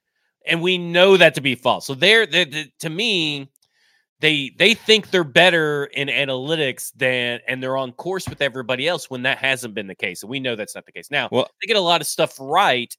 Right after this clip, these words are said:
Speaker 1: in obvious go-to-go situations, but to s-, uh, but I don't think that they were,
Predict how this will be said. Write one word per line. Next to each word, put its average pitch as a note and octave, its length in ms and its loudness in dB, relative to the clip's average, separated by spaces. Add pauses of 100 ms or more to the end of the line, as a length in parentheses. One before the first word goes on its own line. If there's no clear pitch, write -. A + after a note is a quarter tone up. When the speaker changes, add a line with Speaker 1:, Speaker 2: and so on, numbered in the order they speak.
Speaker 1:
in C3+ 160 -6 (120)
obvious C#3 600 -2 (160)
go-to-go B2 480 -4
situations, G2 1120 -8 (760)
but D#3+ 260 0
to E3 100 -4
s-, - 260 -8
uh, D3 340 -4
but D3 220 0
I D3 220 2
don't E3+ 200 -2
think D#3 220 -6
that B2 120 -16
they C#3+ 100 -2
were, B2+ 360 -6